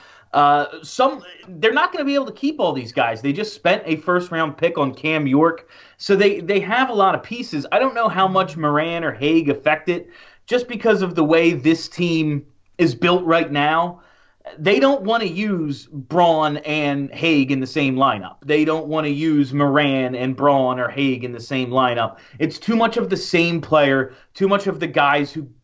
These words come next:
don't help you break the puck out of the zone, which is the most important thing to do on defense. Um, I, Ghost, I do think at some point will be expendable. I don't know if they're there yet, uh, just because, uh,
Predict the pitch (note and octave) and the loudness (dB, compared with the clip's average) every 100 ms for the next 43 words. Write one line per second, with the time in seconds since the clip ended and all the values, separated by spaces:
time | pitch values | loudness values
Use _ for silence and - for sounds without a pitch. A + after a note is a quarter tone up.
0 | - F3 G3+ - F3 F3 F3 E3+ D3 D#3+ | -2 0 0 -2 -2 -2 -4 -6 -2 -2
1 | - D#3 E3 F3 E3+ D#3+ C#3+ C#3+ A3 G3+ | -4 -4 0 0 2 -2 -2 -2 0 0
2 | C#3+ C#3 - - - C#4 G4 E4+ D#4 D#4+ | -2 -6 -14 -20 -4 -2 0 0 2 2
3 | C#4+ A3+ D4 B3+ A#3+ C#4 B3 G#3 G3 B3+ | 0 -4 -4 -4 -4 -2 -2 -2 2 2
4 | F#3+ E3+ A#3 B3+ - F#2 - - - - | 2 0 -4 -4 -6 -8 -10 -20 -20 -16
5 | - C#3+ D3+ D3+ D3 D3 - C3 - G#2 | -2 4 6 4 0 -12 -14 -14 -16 -20
6 | _ _ G#3 D3+ B3+ C4+ - F3 A3+ A3+ | _ _ -10 0 2 2 0 -2 -4 -10
7 | A#3 G#3 D#3+ D3+ D3 - G3+ G3 F#3+ F#3 | -8 -6 -6 -8 -4 0 0 0 -2 -2
8 | C#3+ E3 D#3+ D3 D3 C#3 C3+ - _ _ | 0 0 0 2 4 4 2 -6 _ _
9 | C#3 - - F#3 F#3+ F#3+ F#3 D3 D3 F#3 | -10 -8 -2 0 2 4 4 4 2 2
10 | G3 F#3 E3+ - D3+ B2+ C#3 C#3 B2+ A#2+ | 2 2 0 0 -2 0 0 0 -2 0
11 | C3 C#3+ - _ _ - C3+ A#2+ A#2+ E3+ | 2 2 0 _ _ 0 4 4 2 -2
12 | E3+ D#3+ C#3+ C#3+ C3 B2+ - - _ _ | -8 -10 -2 2 2 -2 -12 -20 _ _
13 | _ _ _ D#3 | _ _ _ -8